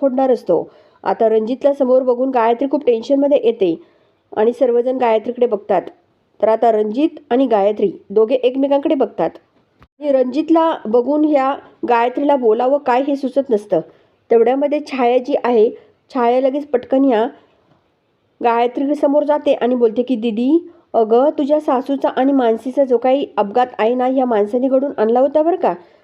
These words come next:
असं जेव्हा ही छाया ह्या दीदीला बोलत असते, तेव्हा रणजित आता सर्वांसमोर बोलतो की,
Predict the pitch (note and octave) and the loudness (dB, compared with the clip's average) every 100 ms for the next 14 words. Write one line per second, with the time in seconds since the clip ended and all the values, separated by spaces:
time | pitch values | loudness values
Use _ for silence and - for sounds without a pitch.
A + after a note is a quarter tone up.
0 | - G#3+ A#3 C#4+ C4+ D4 D4 C#4 B3+ D4 | -4 -2 0 0 2 2 2 0 -2 -4
1 | - _ _ - B3+ A#3+ C4+ C#4 A#3+ A#3 | -8 _ _ -6 0 0 0 -2 -2 -4
2 | B3 C4 A#3 G#3+ A#3 C#4 - B3 B3+ _ | 0 0 2 0 0 -2 0 0 0 _
3 | _ _ - A3+ B3 A#3+ D4 - - A3+ | _ _ -2 2 2 -2 -6 -12 -2 2
4 | A#3+ B3 C#4+ D#4+ D#4+ E4 C#4+ B3 C4+ C#4+ | 2 0 -2 -2 0 0 0 -2 -2 2
5 | C#4 B3+ G#3+ A#3+ B3 A#3+ D4 | 2 2 2 0 0 -4 -6